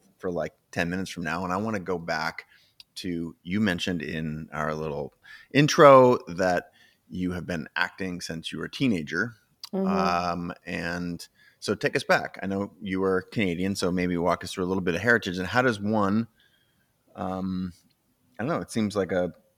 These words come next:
Speaker 1: heavy task if to, to act as essentially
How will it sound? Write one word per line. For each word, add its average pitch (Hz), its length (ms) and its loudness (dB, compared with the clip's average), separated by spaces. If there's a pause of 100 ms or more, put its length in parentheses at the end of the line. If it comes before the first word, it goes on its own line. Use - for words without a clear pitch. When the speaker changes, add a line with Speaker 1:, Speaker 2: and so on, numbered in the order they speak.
Speaker 1:
heavy 101 640 -4 (160)
task 92 420 -10
if - 140 -14
to, 98 160 -6
to 85 320 -8 (200)
act 104 520 2 (100)
as 87 400 0 (300)
essentially 92 580 -8